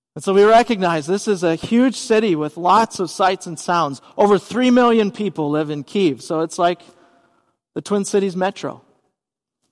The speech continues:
There is something about a city that is reflective of the heart of God. Just like a mountain range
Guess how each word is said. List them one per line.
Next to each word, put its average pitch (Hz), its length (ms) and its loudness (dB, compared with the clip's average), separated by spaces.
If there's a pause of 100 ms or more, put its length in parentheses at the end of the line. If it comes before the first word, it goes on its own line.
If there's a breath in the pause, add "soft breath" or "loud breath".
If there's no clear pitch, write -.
(580)
There 170 120 2
is 220 300 4
something 202 600 -2
about 175 460 2
a 180 60 -8
city 147 500 -2 (1120)
that 160 200 0
is 185 280 2
reflective 165 1000 -2
of 151 280 0
the 143 100 -4
heart 175 380 -2
of 139 160 -12
God. 139 400 -4 (420)
Just 208 260 -2
like 202 280 2
a 175 60 -2
mountain 190 520 0
range 123 520 -10